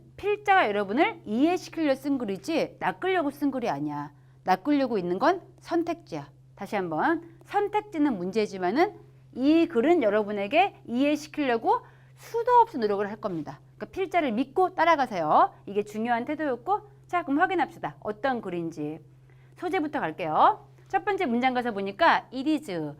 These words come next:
딱 봐도 느낌이 가주어, 진주어죠. 이시 가리키는 게 앞에 없으니까 뒤에 나오겠죠. 확인할게.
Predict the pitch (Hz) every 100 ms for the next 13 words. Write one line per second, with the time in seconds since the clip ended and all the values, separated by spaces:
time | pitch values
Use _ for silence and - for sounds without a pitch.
0 | - - 311 330 285 226 214 233 247 -
1 | 180 208 214 208 185 185 175 165 269 -
2 | 220 220 - 254 294 311 320 214 311 269
3 | - 302 214 143 - 247 214 175 247 -
4 | 175 160 320 - - - - 370 320 190
5 | 160